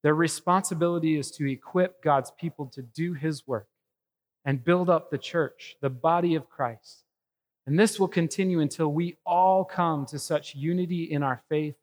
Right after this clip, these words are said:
and knowledge of God's Son that we will be mature in the Lord." So that vision of us as our, at our best is Christ-likeness, looking more and more like Jesus. And as we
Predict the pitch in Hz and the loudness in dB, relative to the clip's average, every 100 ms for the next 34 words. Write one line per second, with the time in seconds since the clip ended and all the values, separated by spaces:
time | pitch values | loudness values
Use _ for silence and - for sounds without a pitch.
0 | - 131 139 156 160 143 135 117 135 127 | -8 -4 0 0 0 -4 -8 -2 0 0
1 | - - 151 143 135 - _ _ _ 143 | -4 -8 -6 -4 -8 -12 _ _ _ -8
2 | 147 165 190 185 151 151 135 - - 185 | 0 2 4 4 4 2 2 -2 -6 -4
3 | 185 180 175 147 143 120 127 123 104 _ | -2 -4 -4 -2 -4 -4 -6 -6 -8 _
4 | _ _ _ _ _ _ _ _ _ _ | _ _ _ _ _ _ _ _ _ _
5 | _ 156 170 156 165 185 214 185 160 170 | _ 0 2 4 2 4 4 4 4 2
6 | 165 - - 151 143 143 135 - 147 151 | 0 -8 -4 -2 -2 -6 -8 -2 0 2
7 | 131 135 156 147 - _ _ - 127 - | 0 -2 -2 -4 -14 _ _ -12 -12 -10
8 | - 147 - 123 110 - 110 _ - - | -6 -4 -4 -2 -4 -8 -20 _ -20 -20
9 | _ _ _ _ _ _ - 151 170 156 | _ _ _ _ _ _ -4 0 2 2
10 | 165 185 185 156 160 165 156 135 156 160 | 4 2 2 0 0 0 -2 -2 -2 0
11 | 147 131 - - _ _ _ - 170 160 | 0 -2 -4 -14 _ _ _ 0 2 4
12 | 165 | 2